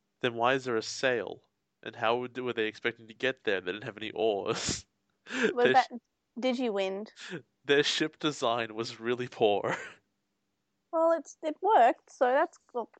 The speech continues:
Speaker 1: No, it
Speaker 2: for,
Speaker 1: didn't.
Speaker 2: <laughs> yeah, it worked until wave,
Speaker 1: It
Speaker 2: which, um, is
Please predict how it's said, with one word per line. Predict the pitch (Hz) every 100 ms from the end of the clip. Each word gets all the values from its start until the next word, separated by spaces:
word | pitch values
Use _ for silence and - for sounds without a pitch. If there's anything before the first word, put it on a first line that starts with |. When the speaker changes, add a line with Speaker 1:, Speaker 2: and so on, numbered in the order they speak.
| _ _ -
Speaker 1:
No, | 151 214
it |
Speaker 2:
for, | 233 233 226 -
Speaker 1:
didn't. | - - _ -
Speaker 2:
<laughs> | - 285
yeah, | 320 240
it | 190
worked | 247 277 -
until | 262 240 240 208 196 - -
wave, | 214 208 190 175 185 -
Speaker 1:
It | 226
Speaker 2:
which, | 214 165 -
um, | 214 196 196 196 _ -
is | 214 226